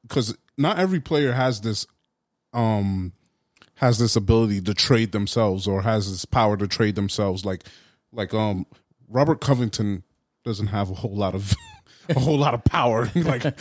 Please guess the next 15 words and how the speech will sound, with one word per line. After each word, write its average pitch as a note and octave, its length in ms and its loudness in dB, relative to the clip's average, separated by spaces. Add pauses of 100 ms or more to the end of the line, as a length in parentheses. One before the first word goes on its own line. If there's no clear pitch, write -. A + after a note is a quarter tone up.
(160)
"I C#3+ 80 2
wanna D3+ 180 2
go C3+ 160 2
play C#3+ 280 2
for, C3 320 2 (200)
for A#2+ 240 0
the A2+ 120 -4
Brooklyn F#3 480 2
Nets - 280 0
right A2 200 2
now," G#2 300 -4
<laughs> - 60 -16
you B2+ 300 -2
know? C#3+ 220 4 (260)
So A2+ 360 -2